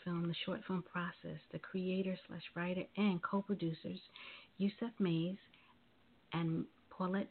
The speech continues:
Jones, Miz Paulette Jones, and Miz Hakima Benjamin.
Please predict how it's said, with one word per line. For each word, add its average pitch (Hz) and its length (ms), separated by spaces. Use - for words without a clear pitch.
Jones, 170 360
Miz 185 340
Paulette 165 320
Jones, 165 360
and 160 120
Miz 160 160
Hakima 170 400
Benjamin. 156 420